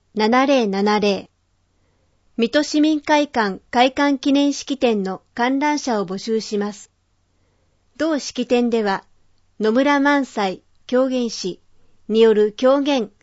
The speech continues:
三番叟の上演や、野平一郎、作曲家、ピアニストによるピアノ開きミニコンサートを行います。日時、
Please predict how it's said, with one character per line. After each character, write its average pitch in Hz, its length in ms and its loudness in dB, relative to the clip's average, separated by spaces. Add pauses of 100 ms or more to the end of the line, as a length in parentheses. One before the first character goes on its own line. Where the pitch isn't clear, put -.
(120)
三 277 360 -2
番 277 120 -2
叟 254 460 -2
の 202 140 -2
上 220 260 4
演 214 240 0
や、 202 200 -4 (680)
野 220 140 4
平 269 360 0
一 196 300 -4
郎、 202 320 0 (500)
作 208 300 -8
曲 233 260 -6
家、 185 240 -4 (140)
ピ 220 120 0
ア 226 100 0
ニ 233 140 -2
ス - 120 -14
ト - 260 -10 (420)
に 220 120 -2
よ 233 160 2
る 226 240 -4 (380)
ピ 240 160 0
ア 277 80 -2
ノ 294 140 -4
開 285 260 -2
き - 340 -12
ミ 226 120 0
ニ 269 140 -2
コ 311 160 0
ン 311 80 -2
サ 254 200 -2
ー 226 40 -4
ト 180 220 -8
を 175 80 -8
行 190 140 -8
い 190 240 -4
ま 185 160 -8
す。 - 240 -20 (1160)
日 285 320 -2
時、 196 220 -6